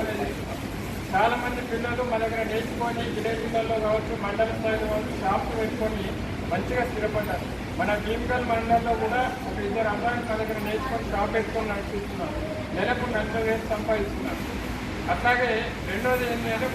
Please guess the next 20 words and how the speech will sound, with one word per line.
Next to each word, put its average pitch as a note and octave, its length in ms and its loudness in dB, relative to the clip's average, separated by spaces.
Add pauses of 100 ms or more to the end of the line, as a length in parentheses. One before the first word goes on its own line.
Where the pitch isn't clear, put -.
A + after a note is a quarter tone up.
photography A#3+ 560 0 (100)
and A#3 100 0 (100)
videography. G#3+ 580 0 (360)
మనకు - 300 0
పెళ్ళిళ్ళలో B3 480 2 (120)
ఫోటోగ్రాఫర్, A#3 680 2
వీడియోగ్రాఫర్ A#3 600 -2
లేకుండా A3+ 300 -2 (100)
పెళ్ళిళ్ళు A3+ 440 0
కానీ A3 280 2
ఫంక్షన్లు G#3+ 480 -2
జరగవు. F#3+ 260 -2 (380)
మరి A3 180 4 (300)
అలాంటి A3+ 320 2 (100)
ఫోటోగ్రఫీ, A#3+ 580 0 (120)
వీడియోగ్రఫీ A3+ 580 0
ట్రైనింగ్ A3 360 -2
మన G#3 120 0
దగ్గర G#3+ 160 0 (120)
నేర్పిస్తున్నాము. G#3 760 0